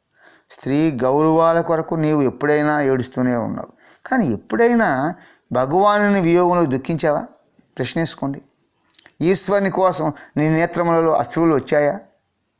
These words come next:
నీ హృదయం తప్పిస్తుందా? అదే అంటాడు, జగత్తులో, సంసారంలో, సుఖానుభవంలో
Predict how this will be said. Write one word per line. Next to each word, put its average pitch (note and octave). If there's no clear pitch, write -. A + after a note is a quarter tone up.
నీ C#3+
హృదయం D#3+
తప్పిస్తుందా? D3+
అదే B2+
అంటాడు, D#3+
జగత్తులో, F3+
సంసారంలో, F3+
సుఖానుభవంలో F3